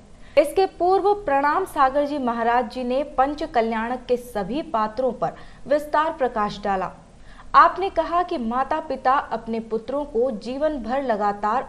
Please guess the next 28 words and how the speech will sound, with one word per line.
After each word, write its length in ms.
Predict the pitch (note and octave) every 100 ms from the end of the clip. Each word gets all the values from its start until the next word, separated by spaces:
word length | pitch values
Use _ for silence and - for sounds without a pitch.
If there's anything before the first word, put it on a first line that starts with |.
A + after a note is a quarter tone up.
| -
उसे 300 | - A#3+ -
आगे 300 | G#3+ A#3+ D4
बढ़ाने 480 | G#3+ G3+ G3+ G#3+ C4+
के 140 | C4+
लिए 200 | G3 F3 - - - -
तन 240 | D#4 E4+ E4
मन 280 | D4 D4+ B3
धन 220 | A3+ C#4+
से 200 | D4 A3
मेहनत 440 | B3 G#3+ G#3+ C4 -
करता 280 | G3 F#3+ F#3+
है। 160 | G3 - - - - - - -
आज 260 | D#4 F#4+
उन 120 | F#4 F4
पुत्रों 420 | C#4+ D4 D#4 D#4+
का 200 | D#4+ C#4+
भी 200 | A#3 D4
अपने 360 | - A#3+ - A#3+
माता 380 | G#3+ G#3 A3 A3
पिता 300 | A3 G3+ G3+
को 180 | G#3 G#3
भगवान 520 | E3 G3 F3 G3+ C#4
के 160 | D4 C4+
माता 320 | A3 A3 A3
पिता 320 | G#3+ G3+ G#3+ G#3
बनाने 440 | F#3+ F#3 G3+ C#4
का 140 | C#4 A#3
गौरव 420 | G3+ G3 F#3+